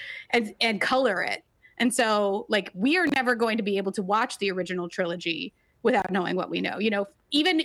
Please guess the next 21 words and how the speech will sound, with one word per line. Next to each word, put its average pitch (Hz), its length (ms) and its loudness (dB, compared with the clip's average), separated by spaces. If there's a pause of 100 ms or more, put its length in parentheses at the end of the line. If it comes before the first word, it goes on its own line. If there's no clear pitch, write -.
even, 339 400 2 (680)
<laughs> - 680 -16
even 294 260 2
somebody 370 400 2
like 359 200 2
me, 285 460 0 (180)
um, 269 560 0
I, 240 180 -2 (160)
I 254 260 2 (180)
have 285 180 0
never 320 240 0
lived 339 260 0
in 311 100 2
a 277 60 0
world 240 440 -2 (280)
where 269 200 2
there 277 160 2
weren't 269 380 -2
three 330 340 -4
movies, 208 640 -6 (920)
right? 269 300 0